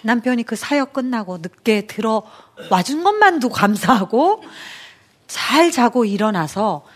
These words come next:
씻고 나가주는 게 너무나 감사한 거구나.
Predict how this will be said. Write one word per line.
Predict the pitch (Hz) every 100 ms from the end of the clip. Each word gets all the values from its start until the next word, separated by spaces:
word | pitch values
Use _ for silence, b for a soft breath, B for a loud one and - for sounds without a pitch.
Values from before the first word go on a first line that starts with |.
| b b b
씻고 | - - - 403 - - - 392 403
나가주는 | 381 233 214 294 302 285 285 285
게 | 277
너무나 | 277 381 415 415 392
감사한 | 381 - 240 269 277 285 262
거구나. | 233 208 196 170 156 160